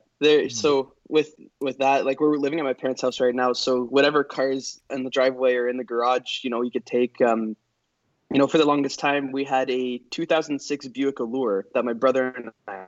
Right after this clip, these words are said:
Speaker 1: shared, and it's not, it's not the most impressive car. It's your grandfather's Buick. Don't get me wrong, but it's, it's like having, it's like having a, a s-, dumbed down Grand National engine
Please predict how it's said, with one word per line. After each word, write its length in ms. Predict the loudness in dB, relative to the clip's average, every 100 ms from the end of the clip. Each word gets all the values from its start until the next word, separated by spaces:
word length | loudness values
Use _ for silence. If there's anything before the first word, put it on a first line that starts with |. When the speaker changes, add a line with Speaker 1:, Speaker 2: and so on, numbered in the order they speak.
| _
Speaker 1:
shared, 320 | -12 -6 -6 -6 _ _
and 140 | 2 2
it's 220 | 2 -4 -2
not, 420 | 2 4 2 -2 _ _ _ _ _ _
it's 240 | -4 -4 0
not 180 | 0 0
the 60 |
most 260 | -2 -2 -4
impressive 460 | -6 -4 -4 -12
car. 240 | -12 -12 -12 -8
It's 200 | -8 -4
your 100 | -4
grandfather's 540 | -2 -4 -2 -4 -4 -6
Buick. 360 | -6 -4 0
Don't 100 | 0
get 140 | 0 -2
me 80 |
wrong, 320 | 0 -2 -4 -10 -18 -18 -20 _ 0
but 360 | 4 4 2 -8 _ _ _ _
it's, 300 | -2 -2 -2 _
it's 220 | -4 -2 0
like 180 | 0
having, 720 | 0 -2 -2 0 -4 -4 -10 -12 _ _ _ _ _ _ _
it's 120 | -4
like 140 | -2 0
having 320 | 0 0 -6
a, 720 | -8 -12 _ _ _ _ _
a 40 | -12
s-, 200 | -12 -18 _ -20 _ -12
dumbed 320 | 0 0 0 -4
down 320 | -4 -4 -6
Grand 340 | -2 -2 -2
National 400 | -2 -2 -2 -4
engine 480 | -2 -2 0 0